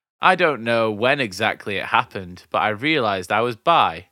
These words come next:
At first, I noticed I was a bit turned on seeing a dude in the shower after practice.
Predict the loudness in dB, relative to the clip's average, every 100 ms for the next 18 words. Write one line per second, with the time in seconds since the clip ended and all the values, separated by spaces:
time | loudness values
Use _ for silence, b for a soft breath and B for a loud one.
0 | _ _ _ _ -4 -2 0 2 2 0
1 | 0 0 -2 -2 -2 -2 -2 -4 -4 -4
2 | -2 -2 0 0 0 -4 -4 -4 -4 -8
3 | -6 -2 -2 -4 -8 -10 -8 0 2 4
4 | 0 -4 -8 -8 0 0 0 -8 -12 -12
5 | -14 -16